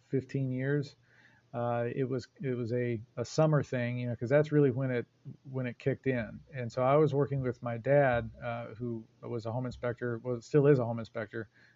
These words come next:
uh, and custom home builder for a long time. And so I did that with him. I had another career at the time, you know, that I was perfectly happy with. Uh, so this was a nice little thing to do in the summer. And,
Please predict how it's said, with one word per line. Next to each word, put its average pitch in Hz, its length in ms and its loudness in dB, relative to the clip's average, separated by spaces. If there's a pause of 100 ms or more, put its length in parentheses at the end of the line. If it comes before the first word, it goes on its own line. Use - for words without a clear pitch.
(140)
uh, 117 240 -2
and 123 220 -6
custom 127 300 -4
home 120 240 -4
builder 120 240 -2
for - 160 -6
a 117 80 -2
long 113 240 -4
time. 113 300 -6
And 110 80 -10
so 123 260 -2
I 143 100 4
did 151 200 4
that 147 140 8
with 127 140 2
him. 143 260 0
I 135 120 2
had 156 100 8
another 160 300 6
career 175 340 4
at 185 80 2
the 180 100 2
time, 170 300 2
you 165 80 2
know, 151 140 6
that 143 60 6
I 135 40 6
was 131 80 2
perfectly 139 480 2
happy 135 280 4
with. 131 280 2 (420)
Uh, 123 220 0
so 131 160 -2
this 131 160 0
was 123 160 0
a 131 60 0
nice 131 260 -2
little 131 140 0
thing 135 160 0
to 127 80 -2
do 131 160 2
in 123 80 -4
the 120 80 -6
summer. 127 500 0
And, 123 380 -4